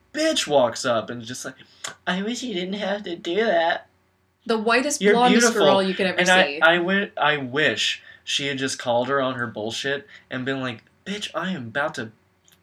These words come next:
Speaker 1: heist this school. I'm committing crimes. Shut the fuck up."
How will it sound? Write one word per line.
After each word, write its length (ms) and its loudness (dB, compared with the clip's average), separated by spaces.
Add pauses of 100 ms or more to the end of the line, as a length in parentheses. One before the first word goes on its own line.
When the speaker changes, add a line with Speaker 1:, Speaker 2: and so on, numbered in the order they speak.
(140)
Speaker 1:
heist 480 -2
this 260 -4
school. 440 -4 (380)
I'm 180 4
committing 340 4
crimes. 580 -2 (580)
Shut 160 4
the 80 -6
fuck 260 -12 (540)
up." 160 -2